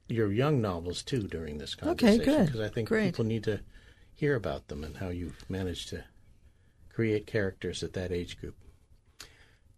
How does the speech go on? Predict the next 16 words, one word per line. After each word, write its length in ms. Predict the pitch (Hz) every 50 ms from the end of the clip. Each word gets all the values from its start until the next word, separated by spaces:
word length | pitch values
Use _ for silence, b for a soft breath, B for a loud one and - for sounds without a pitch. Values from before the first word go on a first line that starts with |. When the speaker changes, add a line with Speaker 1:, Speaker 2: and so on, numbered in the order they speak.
| _ -
Speaker 1:
You've 160 | - 208 190
said 200 | - 185 165 151
elsewhere 360 | 160 160 151 - - 135 120
that 200 | 110 110 107 -
your 80 | 120 101
books 260 | 98 120 113 - -
are 60 | 113
not 240 | 107 117 113 101 -
just 220 | - 110 - -
crime 380 | - - - 143 147 156 147 113
novels, 360 | 95 87 82 80 85 95 95 -
but 220 | - 110 101 -
they 120 | - 107 101
are 160 | 92 92 - -
character 520 | - - 143 127 107 87 80 - - 73
novels. 640 | 67 69 69 - - - - - - - - - -